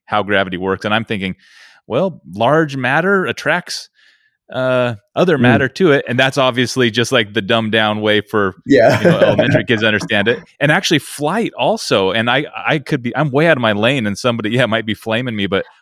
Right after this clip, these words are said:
Speaker 1: I heard someone talking about how that whole concept of lift and how it goes over a wing, how at the high level, that's, <laughs> there's a lot of questions about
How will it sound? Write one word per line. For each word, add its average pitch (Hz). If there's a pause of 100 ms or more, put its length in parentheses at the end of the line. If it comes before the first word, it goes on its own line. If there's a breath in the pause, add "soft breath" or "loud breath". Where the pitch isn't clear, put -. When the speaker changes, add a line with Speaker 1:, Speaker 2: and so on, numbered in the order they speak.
(100)
Speaker 1:
I 131
heard 175
someone 170
talking 123
about 117
how 107 (480)
that 123
whole 151
concept 147
of 87
lift 127
and 110
how 135
it 113
goes 131
over 131
a 104
wing, 131
how 101 (800)
at 120
the 120
high 143
level, 139
that's, 113
<laughs> -
there's 135
a 135
lot 139
of 127
questions 139
about 104